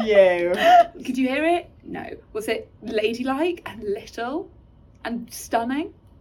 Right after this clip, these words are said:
Speaker 2: and smell-free, odor-free?
Speaker 1: Would you
Speaker 2: Odor-free burp? Yeah.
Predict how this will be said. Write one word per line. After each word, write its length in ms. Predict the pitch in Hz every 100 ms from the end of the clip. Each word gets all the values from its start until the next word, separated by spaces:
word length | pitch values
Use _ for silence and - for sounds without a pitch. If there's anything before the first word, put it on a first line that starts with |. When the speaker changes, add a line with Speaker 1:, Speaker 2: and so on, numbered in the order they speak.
| -
Speaker 2:
and 120 | 233 240
smell-free, 680 | 254 233 240 247 262 381 - -
odor-free? 480 | 262 262 294 392 - -
Speaker 1:
Would 200 | 202 214
you 60 | 285
Speaker 2:
Odor-free 260 | 302 -
burp? 340 | 302 339 453 - - _ -
Yeah. 100 | -